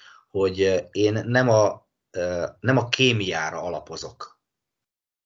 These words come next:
Én ab-, azt az iskolát jártam végig, hogy edzés. És, eh, elkezdtem ugye edzeni tizenkilenc évesen, eh,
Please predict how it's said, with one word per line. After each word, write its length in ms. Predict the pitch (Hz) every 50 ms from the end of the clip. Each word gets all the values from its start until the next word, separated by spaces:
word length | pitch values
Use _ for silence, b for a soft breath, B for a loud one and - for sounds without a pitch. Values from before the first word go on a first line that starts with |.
| _ _ _ _ _
Én 220 | - 117 131 147 156
ab-, 200 | 165 156 143 -
azt 260 | - 143 160 156 -
az 100 | 120 104
iskolát 440 | 113 113 - - - 98 90 82 -
jártam 400 | - 101 107 107 107 - 82 82
végig, 340 | 85 98 98 98 98 95 -
hogy 180 | - 92 85 - -
edzés. 800 | - 92 87 85 - 85 78 - - - - - - - _ _ _ _ _ _ _ _ _ _ _ _ _ _ _ _ _ _ _ _ _ _ _ _ _ _
És, 460 | - 92 92 101 95 - - - -
eh, 300 | 104 98 98 95 95 92 b b b b b b b b b b b b b b b b b b _ _ _ _
elkezdtem 520 | - 117 135 147 151 - 117 117 - 110 101
ugye 200 | 101 98 104 110
edzeni 340 | 120 117 113 104 92 92 -
tizenkilenc 760 | - 120 101 98 92 85 82 - - 92 90 82 82 - -
évesen, 840 | 87 87 92 104 104 - - - 127 131 143 147 143 135 - _ _ _ _ _ _ _
eh, 500 | - - 92 87 87 85 82 80 78 78